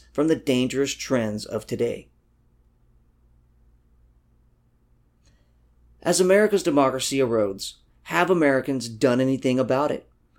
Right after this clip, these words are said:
We still vote at lower numbers than our peers. Many feel apathetic about politics and can do nothing but throw up their hands. Others passionately support candidates without stopping to think what those candidates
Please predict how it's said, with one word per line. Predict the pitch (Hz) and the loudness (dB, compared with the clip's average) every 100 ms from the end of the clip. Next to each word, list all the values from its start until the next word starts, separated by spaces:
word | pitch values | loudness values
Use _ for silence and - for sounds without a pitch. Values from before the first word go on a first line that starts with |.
| _ | _
We | - 143 | -4 -2
still | - 185 190 | 2 4 6
vote | 135 143 | 6 6
at | 165 117 | 4 2
lower | 123 131 | 2 4
numbers | 147 131 123 120 | 2 0 0 -4
than | 131 | -4
our | 147 | -4
peers. | 147 131 113 117 - _ _ _ _ - | -6 -6 -6 -6 -10 _ _ _ _ -10
Many | 135 175 | -2 0
feel | 190 185 180 | 4 4 4
apathetic | 160 160 - - 170 175 - | 0 -6 -6 0 2 2 -2
about | 117 113 | -4 -4
politics | 120 113 - 113 - - _ _ | -6 -8 -8 -10 -12 -20 _ _
and | 139 147 | -4 0
can | 156 | 0
do | 156 | 2
nothing | 165 190 196 190 | 2 2 2 0
but | 170 170 | 0 0
throw | - 185 214 | -4 0 2
up | 208 | 2
their | 190 | 0
hands. | 160 185 180 131 104 - - _ _ _ _ _ _ _ - _ _ _ _ _ _ _ _ _ _ _ - - | -2 -4 -4 -4 -6 -10 -18 _ _ _ _ _ _ _ -20 _ _ _ _ _ _ _ _ _ _ _ -20 -6
Others | 156 190 185 | 0 0 -2
passionately | - 135 131 - 175 156 180 | -6 -2 0 0 0 0 0
support | 180 - 190 185 | -2 0 -2 0
candidates | 185 196 196 110 - - _ _ | -2 0 0 -4 -8 -18 _ _
without | 143 143 151 165 | -2 2 2 2
stopping | - 151 139 143 160 | -2 0 0 0 -2
to | 156 | -4
think | 156 185 135 - _ _ | -4 -4 -4 -6 _ _
what | - 120 151 - | -8 0 0 0
those | - 185 185 | 0 0 0
candidates | - 190 180 113 98 | -4 -4 -2 -4 -6